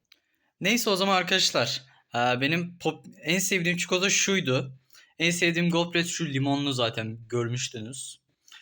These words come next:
E, bu da gofret ama ben bunu hiç beğenmedim. Burada da, e, kesin çikolatanın tadı güzeldi. Bakmadık ama o güzeldir. Yani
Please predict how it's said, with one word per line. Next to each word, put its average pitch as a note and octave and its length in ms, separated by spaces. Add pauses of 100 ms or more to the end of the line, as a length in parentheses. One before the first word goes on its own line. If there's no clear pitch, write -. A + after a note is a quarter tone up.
(460)
E, A#2+ 80
bu B2 380
da G#3 80
gofret C#3 440
ama G3 200
ben D#3 180
bunu D#3+ 100
hiç - 320
beğenmedim. D3 560 (640)
Burada F#3+ 240
da, G#3 380
e, C#3+ 460
kesin F#3 300
çikolatanın F#3+ 400
tadı E3+ 200
güzeldi. C3 500
Bakmadık D3 420
ama F3+ 360 (300)
o E3 140
güzeldir. C3+ 640 (1160)
Yani E3 460